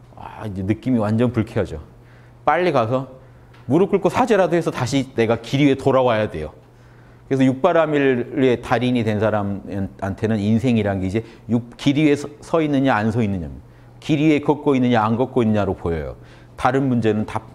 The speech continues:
그 주변의 문제일 뿐입니다. 내 삶의 본질이 나와버리면요, 나머지 인생 문제는 다 해결되는 거예요. 이상한 방식의 인생 문제 해결이죠.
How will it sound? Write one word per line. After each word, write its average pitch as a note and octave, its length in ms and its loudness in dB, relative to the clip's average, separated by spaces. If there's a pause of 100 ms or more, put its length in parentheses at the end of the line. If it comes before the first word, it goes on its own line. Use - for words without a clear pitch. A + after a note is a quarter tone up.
(480)
그 E2+ 580 -4 (680)
주변의 B2+ 400 0
문제일 A2 400 2
뿐입니다. F#2 420 -4 (400)
내 A#2+ 160 2
삶의 D#3 380 0
본질이 B2+ 400 0
나와버리면요, F#2+ 760 0
나머지 A2+ 420 0
인생 A2+ 320 2
문제는 G#2 280 0
다 A2+ 160 -8
해결되는 A#2 420 -4
거예요. D#2 160 -18 (2250)
이상한 D#3+ 380 -4
방식의 G2+ 540 -2
인생 G#2 300 0
문제 G2 240 -2
해결이죠. G2 500 -2